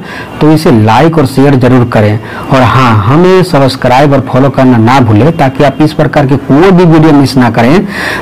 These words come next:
तो जुड़िए हमारे साथ और देखते रहिए बीएसटी और T।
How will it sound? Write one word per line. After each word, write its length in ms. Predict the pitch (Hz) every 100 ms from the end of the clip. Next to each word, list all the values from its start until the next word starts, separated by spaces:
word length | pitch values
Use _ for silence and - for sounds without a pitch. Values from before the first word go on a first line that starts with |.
| -
तो 100 | 160
जुड़िए 340 | 120 127 156
हमारे 340 | 175 147 131 131
साथ 300 | 131 127 135
और 100 | 123
देखते 480 | 110 127 123 165 160
रहिए 220 | 135 135
बीएसटी 420 | 120 123 113 123
और 140 | 113
T। 160 | 104